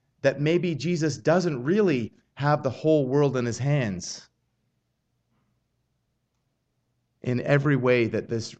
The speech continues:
really means. And John twelve reads like a roller coaster rides. It begins with the humble devotion of Mary as she bends down at the feet of Jesus, anointing them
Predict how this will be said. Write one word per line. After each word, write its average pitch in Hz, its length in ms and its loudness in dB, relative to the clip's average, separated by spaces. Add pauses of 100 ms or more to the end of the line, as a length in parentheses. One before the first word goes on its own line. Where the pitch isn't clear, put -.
really 117 300 0
means. 107 680 -2 (1800)
And 104 100 -10
John 143 300 4
twelve 143 600 4
reads 143 460 -2
like 123 160 0
a 123 60 -2
roller 131 280 2
coaster 131 440 -4
rides. 107 680 0 (680)
It 107 120 -12
begins 143 460 0
with 143 140 -2
the 123 80 -4
humble 143 320 0
devotion 135 520 -2
of 110 120 -8
Mary 139 440 0
as 113 160 -4
she - 140 -8
bends 135 380 0
down 135 260 2
at 139 80 -2
the 123 60 -8
feet 147 300 -2
of 104 120 -6
Jesus, 135 540 0
anointing 143 420 2
them 131 300 -4